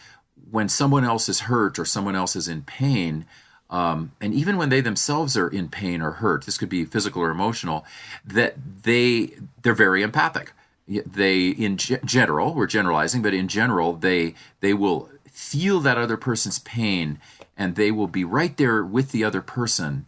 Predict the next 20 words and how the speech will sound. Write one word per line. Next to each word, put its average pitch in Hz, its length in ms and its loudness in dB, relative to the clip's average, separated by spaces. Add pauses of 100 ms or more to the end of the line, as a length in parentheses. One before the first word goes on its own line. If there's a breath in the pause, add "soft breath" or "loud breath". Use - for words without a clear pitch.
(320)
"How - 140 -4
does 117 140 0
that 90 180 -2
feel 156 360 0
to 139 180 -2
you? 120 460 2
How 104 180 -2
can 98 160 -4
I 80 60 -2
help 135 260 -4
you 131 80 -2
with 123 140 -2
that?" 113 320 0 (360 loud breath)
Of, - 240 -6 (120)
uh, 85 380 0 (200)
I 131 140 -6
call 131 220 2
this 104 140 0
direct 113 360 0
empathy, 131 500 -2